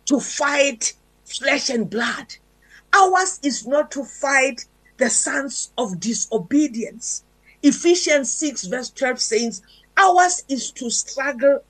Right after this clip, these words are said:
against the rulers, the authorities, the powers of this dark world,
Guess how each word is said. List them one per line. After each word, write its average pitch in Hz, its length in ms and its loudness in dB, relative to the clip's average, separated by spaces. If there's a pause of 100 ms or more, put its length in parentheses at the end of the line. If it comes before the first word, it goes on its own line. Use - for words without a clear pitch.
against 247 880 -4 (380)
the 285 200 6
rulers, 302 840 0 (500)
the 285 240 4
authorities, 294 1000 2 (340)
the 262 180 4 (100)
powers 311 480 2
of 208 240 -2
this 240 200 -4
dark 233 320 -2
world, 208 540 4